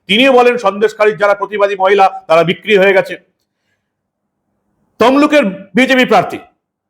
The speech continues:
প্রাক্তন বিচারপতি অভিজিৎ গাঙ্গুলি এবার বললেন মমতা বন্দ্যোপাধ্যায় নিজেকে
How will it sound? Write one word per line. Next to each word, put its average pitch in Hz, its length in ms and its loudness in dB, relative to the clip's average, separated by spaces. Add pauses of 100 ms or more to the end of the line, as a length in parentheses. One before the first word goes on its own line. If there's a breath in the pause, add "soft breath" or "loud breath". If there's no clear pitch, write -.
(200)
প্রাক্তন 180 340 0
বিচারপতি 208 500 -2
অভিজিৎ 180 400 0
গাঙ্গুলি 165 400 -4 (100)
এবার 165 240 0
বললেন 170 340 0 (460)
মমতা 277 400 2
বন্দ্যোপাধ্যায় 262 640 0
নিজেকে 220 320 -4